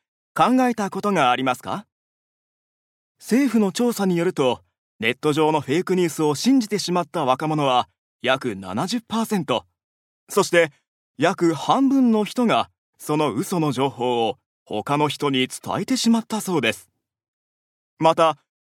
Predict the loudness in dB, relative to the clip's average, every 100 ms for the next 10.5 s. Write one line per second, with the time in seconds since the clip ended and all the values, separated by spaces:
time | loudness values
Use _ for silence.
0 | -4 -2 0 2 2 2 0 -2 0 0
1 | 2 0 0 -4 -2 -2 -2 -2 -4 -2
2 | 0 2 2 2 0 0 -2 -2 0 2
3 | 2 -2 _ _ -10 -8 -4 -6 -4 -4
4 | 0 0 2 0 2 2 2 0 -2 -8
5 | -6 -2 -4 -6 _ _ _ _ _ _
6 | _ _ _ _ _ _ _ _ _ _
7 | _ -20 -6 0 0 2 2 2 0 -2
8 | -2 0 0 0 0 2 0 -2 _ _
9 | -6 0 2 4 2 2 2 0 -2 -2
10 | -4 -2 -2 -4